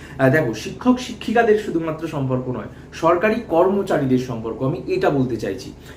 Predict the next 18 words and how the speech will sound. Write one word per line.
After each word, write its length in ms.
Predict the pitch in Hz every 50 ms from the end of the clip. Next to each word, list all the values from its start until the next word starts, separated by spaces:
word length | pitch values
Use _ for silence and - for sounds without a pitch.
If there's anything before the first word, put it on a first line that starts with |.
| - - - -
তো 100 | 202 196
সরকারি 420 | 196 180 156 202 214 226 247 247
কর্মচারীরা 540 | 196 185 180 190 208 208 220 214 220 220 208
যদি 220 | - 202 208 214
এই 200 | 175 - 180 190
কাজে 240 | - 196 185 170 160
ব্যস্ত 300 | 131 135 131 131 - 165
হয়ে 220 | 143 139 139 143 139
পড়ে, 200 | 127 113 151 - -
ওই 80 | - -
কাজটা 420 | - - 170 160 156 - - 160
করতে 300 | - 143 131 127 139 151
কিন্তু 220 | 147 135 135 139
একটু 160 | 131 127 - 139
ডিলেমি 380 | 127 123 123 127 131 131 127
হবে, 180 | 123 120 143 151
দেরি 280 | 135 151 170 208 202
হবে। 200 | 165 - - 78